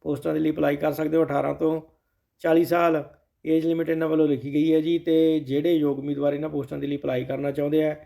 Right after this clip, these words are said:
ਡਾਇਰੈਕਟ ਇੰਟਰਵਿਊ ਦੇ through ਤੁਹਾਡੀ ਸਿਲੈਕਸ਼ਨ ਰਹਿਣ ਵਾਲੀ ਹੈ। ਸ਼ਡਿਊਲ ਇੰਟਰਵਿਊ ਦਾ ਨਾਲ ਹੀ ਇਹਨਾਂ ਵੱਲੋਂ ਨੋਟੀਫਿਕੇਸ਼ਨ ਦੇ ਵਿੱਚ ਦਿੱਤਾ ਹੋਇਆ ਹੈ। ਨੋਟੀਫਿਕੇਸ਼ਨ ਜ਼ਰੂਰ ਰੀਡ ਕਰ ਲਿਓ ਜੀ ਪੂਰਾ। ਅ, ਵੀਡੀਓ ਦੀ ਡਿਸਕ੍ਰਿਪਸ਼ਨ 'ਚ ਉਹਦਾ ਲਿੰਕ ਦਿੱਤਾ ਹੋਇਆ ਹੈ। Alphabetically ਕੈਂਡੀਡੇਟਸ ਨੂੰ ਬੁਲਾਇਆ ਜਾਊਗਾ ਇੰਟਰਵਿਊ ਦੇ ਲਈ।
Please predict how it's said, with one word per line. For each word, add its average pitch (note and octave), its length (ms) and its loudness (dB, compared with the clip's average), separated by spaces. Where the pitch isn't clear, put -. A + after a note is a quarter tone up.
ਡਾਇਰੈਕਟ D3+ 440 2
ਇੰਟਰਵਿਊ E3+ 400 2
ਦੇ E3+ 100 4
through E3+ 220 0
ਤੁਹਾਡੀ D3+ 500 2
ਸਿਲੈਕਸ਼ਨ C#3+ 440 -4
ਰਹਿਣ C#3+ 260 0
ਵਾਲੀ D#3 280 2
ਹੈ। D#3 200 2
ਸ਼ਡਿਊਲ D#3+ 320 4
ਇੰਟਰਵਿਊ E3 360 2
ਦਾ E3+ 140 2
ਨਾਲ D3 240 2
ਹੀ D3+ 60 4
ਇਹਨਾਂ D#3 160 0
ਵੱਲੋਂ D#3 260 0
ਨੋਟੀਫਿਕੇਸ਼ਨ C#3+ 560 -6
ਦੇ D3 80 -2
ਵਿੱਚ C#3+ 160 -4
ਦਿੱਤਾ C3 300 -6
ਹੋਇਆ C#3+ 240 4
ਹੈ। - 220 -8
ਨੋਟੀਫਿਕੇਸ਼ਨ D3 560 -2
ਜ਼ਰੂਰ D#3 260 2
ਰੀਡ D#3 120 2
ਕਰ D#3+ 180 0
ਲਿਓ D#3+ 140 2
ਜੀ E3 80 0
ਪੂਰਾ। D#3+ 520 0
ਅ, C#3+ 40 -2
ਵੀਡੀਓ D#3 240 2
ਦੀ E3 100 2
ਡਿਸਕ੍ਰਿਪਸ਼ਨ D3 480 -6
'ਚ D3 60 -6
ਉਹਦਾ D3+ 140 0
ਲਿੰਕ C#3 240 -2
ਦਿੱਤਾ C#3 260 -4
ਹੋਇਆ D3 260 2
ਹੈ। - 180 -14
Alphabetically E3 760 2
ਕੈਂਡੀਡੇਟਸ C#3 460 -2
ਨੂੰ D3 80 -4
ਬੁਲਾਇਆ C3+ 240 2
ਜਾਊਗਾ C3 260 -2
ਇੰਟਰਵਿਊ C#3 340 -6
ਦੇ C#3+ 120 -2
ਲਈ। C#3+ 260 0